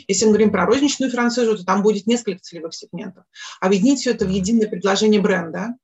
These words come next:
да, сделать это предложение бренда красивым именно для этих сегментов, а не просто красивым для кого-то там, для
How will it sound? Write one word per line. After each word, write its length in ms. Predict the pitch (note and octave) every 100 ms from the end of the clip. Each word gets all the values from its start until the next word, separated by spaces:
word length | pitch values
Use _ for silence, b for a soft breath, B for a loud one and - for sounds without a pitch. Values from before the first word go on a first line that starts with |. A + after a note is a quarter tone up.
| _ B B B
да, 340 | - A3 B3+ G3
сделать 420 | E3 B3+ C#4 -
это 200 | A3 A3
предложение 600 | G#3+ F#3+ A3 G#3+ A3 G3
бренда 400 | G#3 A3+ A3 F3
красивым 680 | - G#3 - B3+ B3+ G3+ G3
именно 300 | A#3 A3 F#3+
для 180 | G3+
этих 220 | G3+ G3 -
сегментов, 500 | - F#3+ F#3+ F3+ -
а 60 | F#3
не 120 | F#3
просто 320 | - F#3+ F#3+
красивым 540 | - F#3+ - G#3 F#3 F3
для 100 | F3+
кого-то 440 | F#3 F3+ F3+ E3
там, 220 | - E3 E3
для 340 | F3 E3+ E3+